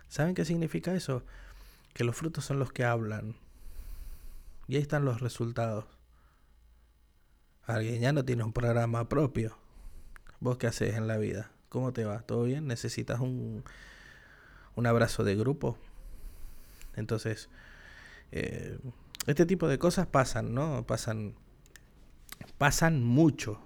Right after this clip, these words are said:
pasan mucho. Vamos a ver cuánto llevamos. Mira, media horita de podcast llevo hablando como un boludo. Pero bueno, me gusta. Me gusta hablar solo porque como estoy medio loquito, ¿viste? Eh, estoy medio loquito.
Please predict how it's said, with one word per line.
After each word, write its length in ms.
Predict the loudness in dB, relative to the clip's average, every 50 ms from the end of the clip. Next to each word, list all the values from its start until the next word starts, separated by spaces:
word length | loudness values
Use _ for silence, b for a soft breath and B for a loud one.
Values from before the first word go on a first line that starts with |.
| -10 -4
pasan 300 | -4 -2 -2 -2 -2 -2
mucho. 240 | -2 -2 -2 0 0
Vamos 200 | 0 0 2 2
a 40 | 0
ver 160 | 0 -2 -2
cuánto 300 | -2 -2 0 0 0 0
llevamos. 340 | 0 2 2 4 4 4 4
Mira, 220 | 4 4 4 6
media 220 | 6 6 8 8 6
horita 300 | 6 6 6 6 6 6
de 100 | 6 6
podcast 420 | 4 2 0 0 2 0 0 2
llevo 180 | 2 2 2 2
hablando 320 | 2 0 0 0 -2 -2
como 200 | 0 2 4 4
un 80 | 6 8
boludo. 440 | 8 8 8 8 8 6 6 4 2 B B B B B B B B B B B B B B B B B B
Pero 140 | -2 0 2
bueno, 160 | 4 4 4
me 100 | 4 6
gusta. 340 | 6 6 4 2 0 -6 -6 B B B B B B B B B
Me 80 | 2
gusta 220 | 2 2 2 2 2
hablar 220 | 4 4 4 2
solo 280 | 2 2 4 4 4 4
porque 220 | 4 2 2 2
como 160 | 0 0 -2 -2
estoy 180 | -4 -4 -4
medio 240 | -2 -2 0 0 0
loquito, 460 | 0 0 0 0 0 0 0 0 0 0
¿viste? 320 | 0 0 -2 -4 -6 -6 -8 b b b b b b b b b b b B B B B B B B B B B B B B B B B B B
Eh, 140 | -8 -8 -8
estoy 180 | -8 -6 -6 -4
medio 280 | -4 -2 -2 -2 -2
loquito. 880 | -2 -4 -4 -6 -10 -16 -18 -12 _ -4 -2 -2 -2 -2 -2 -4 -6 -6